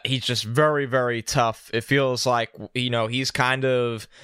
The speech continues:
the dude out there on the field. And you just, you don't say that about offensive linemen often. I feel like there was a lot of games last year where,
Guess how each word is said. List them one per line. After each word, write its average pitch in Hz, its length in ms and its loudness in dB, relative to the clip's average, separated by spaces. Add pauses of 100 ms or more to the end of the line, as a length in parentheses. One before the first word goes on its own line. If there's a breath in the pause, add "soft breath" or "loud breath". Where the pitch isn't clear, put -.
(280 loud breath)
the 139 120 4
dude 143 280 2
out 104 220 0
there 92 400 -2
on 127 160 2
the 127 80 -4
field. 135 420 0
And 147 160 2
you 160 60 0
just, 202 220 0
you 175 120 2
don't 214 180 2
say 160 280 4
that 147 240 2
about 120 260 0
offensive 117 580 -2
linemen 120 500 0
often. 139 400 0
I 127 80 2
feel 156 200 2
like 143 240 0 (420 loud breath)
there 151 120 4
was 151 140 2
a 143 40 2
lot 143 180 4
of 139 80 -4
games 131 280 -2
last 120 380 0
year 131 220 2
where, 113 520 0